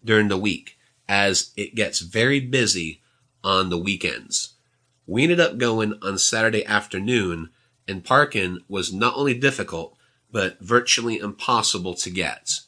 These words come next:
It is much less congested during the week. And to get more information about Coronado, go to san diego dot org forward slash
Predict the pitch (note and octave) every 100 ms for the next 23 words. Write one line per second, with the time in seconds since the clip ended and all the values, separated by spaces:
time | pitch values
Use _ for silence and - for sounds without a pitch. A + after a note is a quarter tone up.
0 | _ _ _ _ - A#2 A2+ A2 G2 -
1 | - F#2 G#2 C#3+ - - - A2 A#2 A#2
2 | - - G#2+ G#2+ G2 - - F2 E2+ F2+
3 | _ _ _ - G2 F#2 F2 E2+ D#2+ -
4 | - - _ _ _ _ _ _ _ -
5 | G2+ F#2 - B2+ - C#3 C#3 A2 G#2+ B2+
6 | B2+ B2 C3 B2 - C#3 B2 B2+ C#3 D#3+
7 | F3+ _ _ _ _ G2+ G2+ F#2+ G#2 F2+
8 | - A#2+ A#2+ B2 - A2+ A2 G#2+ G#2+ G2
9 | F2+ - A#2 D3+ G3 - _ _ _ -
10 | A2 A2 - G#2 G#2 G2